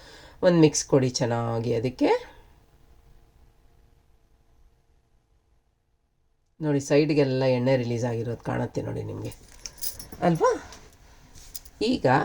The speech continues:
ಅದಕ್ಕೆ ಗರಂ ಮಸಾಲ ಒಂದು ಟೀ ಸ್ಪೂನ್ ಹಾಕ್ಕೊಳ್ಳಿ, ಅರ್ಧ ಟೀ ಸ್ಪೂನ್, ಸಾರಿ, ಅರ್ಧ ಟೀ ಸ್ಪೂನ್ ಹಾಕ್ಕೊಳ್ಳಿ. ಮತ್ತು ಚೆನ್ನಾಗಿ ಒಂದು ಮಿಕ್ಸ್ ಕೊಡಿ.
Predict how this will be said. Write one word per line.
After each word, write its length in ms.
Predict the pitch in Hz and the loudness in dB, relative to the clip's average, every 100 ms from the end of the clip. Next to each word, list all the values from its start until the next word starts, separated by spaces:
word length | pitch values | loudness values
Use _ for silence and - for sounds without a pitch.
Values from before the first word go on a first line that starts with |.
| - - - | -2 -12 -2
ಅದಕ್ಕೆ 300 | 185 - 311 | 2 6 6
ಗರಂ 320 | 175 180 392 | 8 8 8
ಮಸಾಲ 240 | 330 208 196 | 6 8 8
ಒಂದು 180 | 277 147 | 6 6
ಟೀ 120 | 143 | 2
ಸ್ಪೂನ್ 240 | - 139 | 0 -2
ಹಾಕ್ಕೊಳ್ಳಿ, 380 | 123 110 123 156 427 - _ - | -2 -2 0 2 0 -2 _ -2
ಅರ್ಧ 200 | - 165 190 | 2 6 6
ಟೀ 120 | 180 | 4
ಸ್ಪೂನ್, 240 | - 131 | 0 -2
ಸಾರಿ, 300 | - 127 139 | -2 0 2
ಅರ್ಧ 220 | 147 123 139 | 2 2 0
ಟೀ 160 | 156 | 0
ಸ್ಪೂನ್ 240 | 131 139 131 | -4 -2 -2
ಹಾಕ್ಕೊಳ್ಳಿ. 380 | 127 - - 440 - - - - | -2 2 4 2 -2 -20 -12 -2
ಮತ್ತು 140 | 427 | 2
ಚೆನ್ನಾಗಿ 540 | 190 165 160 156 160 427 | 6 8 8 8 10 10
ಒಂದು 180 | 170 | 10
ಮಿಕ್ಸ್ 280 | 143 127 - | 6 6 0
ಕೊಡಿ. 320 | - 127 139 | 4 6 6